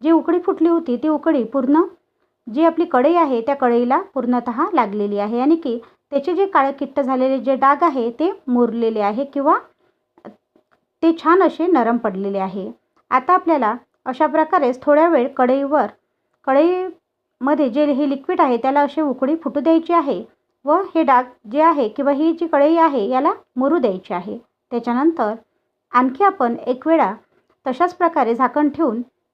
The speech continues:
याला आणखी एक उकळी काढून घेऊया. अशा प्रकारे दोन ते तीन वेळा आपल्याला हे करून घ्यायचं आहे, जेणेकरून जे काळेकिट्ट झालेले डाग आहे किंवा जी काळेकिट्ट झालेली कढई आहे त्याचे जे डाग आहे ते पूर्णतः मुरून जातील किंवा नरम पडतील.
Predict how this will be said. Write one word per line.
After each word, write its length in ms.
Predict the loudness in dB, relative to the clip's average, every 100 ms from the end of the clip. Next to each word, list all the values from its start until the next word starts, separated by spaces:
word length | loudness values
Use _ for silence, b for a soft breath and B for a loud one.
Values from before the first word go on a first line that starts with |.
| -8
याला 200 | 0 4
आणखी 320 | 4 4 2
एक 180 | 0 -2
उकळी 300 | -4 -2 -2
काढून 360 | 0 0 0 -2
घेऊया. 380 | -4 -4 -4 -6 -10 _ _ _ -6
अशा 240 | -4 -2
प्रकारे 440 | 0 -2 0 0
दोन 220 | 4 4 4
ते 120 | 0
तीन 220 | 2 4
वेळा 200 | 4 4
आपल्याला 300 | 2 0 -2
हे 120 | -2
करून 320 | -2 -2 -2
घ्यायचं 300 | -4 -4 -4
आहे, 100 | -4
जेणेकरून 600 | 0 2 2 0 0 -2 -4 -4
जे 120 | -2 -2
काळेकिट्ट 640 | 2 2 2 -4 -6 -2
झालेले 400 | 0 0 2 2
डाग 240 | 2 2
आहे 200 | 0 -2
किंवा 260 | -4 -2 -2
जी 120 | -2
काळेकिट्ट 560 | 0 0 0 -6 -6 -4
झालेली 340 | -2 -2 -2
कढई 320 | -2 0 2 2
आहे 280 | 0 -4 -10 _ _ b -6
त्याचे 240 | -6 -2 0
जे 120 | 2
डाग 220 | 2 2
आहे 220 | 0 0 -4
ते 60 |
पूर्णतः 560 | -4 -2 -2 -4 -2 0
मुरून 340 | 0 0 0
जातील 320 | -2 -2 -4 -6 -4
किंवा 180 | 0
नरम 320 | 2 2 -2 -6
पडतील. 460 | -8 -8 -8 -10